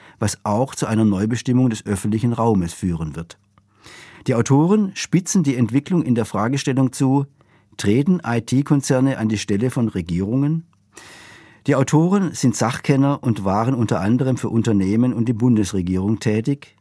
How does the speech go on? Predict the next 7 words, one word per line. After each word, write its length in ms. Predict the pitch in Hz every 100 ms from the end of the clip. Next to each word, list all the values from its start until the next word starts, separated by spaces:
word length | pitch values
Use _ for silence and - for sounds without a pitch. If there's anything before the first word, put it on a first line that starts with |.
| _ -
Ihre 220 | 117 104
Perspektive 920 | - 98 110 95 143 170 - 113 123
ist 240 | - 101 -
realpolitisch 920 | 95 95 156 - 98 98 123 131 -
und 220 | - 110
konservativ 760 | - 120 131 123 123 143 107 -
intendiert. 760 | 95 90 95 82 80 73 -